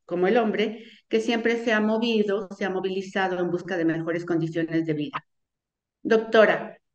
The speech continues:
entendido como un derecho humano, ¿por qué migra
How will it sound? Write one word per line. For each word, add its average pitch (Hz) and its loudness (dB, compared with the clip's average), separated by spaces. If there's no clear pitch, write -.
entendido 233 2
como 262 2
un 233 0
derecho 226 0
humano, 180 0
¿por 233 4
qué 277 6
migra 247 6